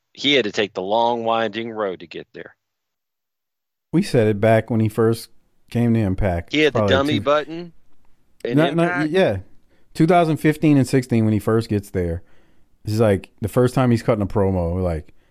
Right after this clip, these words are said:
Speaker 2: "This guy's got something. There's something there."
Speaker 1: And we could have helped out all these big companies by going, "There's your dude right over there. I know you ain't watching Impact, so let us help you."
Speaker 2: <laughs> Right. <laughs>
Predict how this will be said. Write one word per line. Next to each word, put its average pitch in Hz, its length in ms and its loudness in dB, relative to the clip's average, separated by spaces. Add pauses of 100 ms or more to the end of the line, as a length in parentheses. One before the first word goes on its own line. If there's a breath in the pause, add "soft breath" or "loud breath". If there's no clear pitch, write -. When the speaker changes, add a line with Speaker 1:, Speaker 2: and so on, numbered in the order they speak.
(120)
Speaker 2:
"This - 120 -20
guy's 113 240 0
got 110 240 0
something. - 360 -12 (140)
There's 101 140 -6
something 143 340 -2
there." 87 260 -6 (1400)
Speaker 1:
And 101 160 -10
we 107 140 -12
could 135 140 -2
have 135 100 0
helped 160 220 -4
out 127 140 -4
all 117 120 -4
these 120 160 -10
big 120 260 -10
companies 123 460 -8
by 101 180 -2
going, 104 180 -4
"There's 113 220 -2
your 123 80 -6
dude 120 300 -2
right 104 180 2
over 107 180 -2
there. 101 340 -2 (680)
I - 80 -6
know 120 120 0
you 127 180 0
ain't 127 160 0
watching 117 300 -2
Impact, 98 500 -6
so 98 160 -10
let 113 200 0
us 117 140 0
help 117 260 -4
you." 87 120 -20 (560)
Speaker 2:
<laughs> - 160 -8
Right. - 580 -2 (120)
<laughs> - 80 -2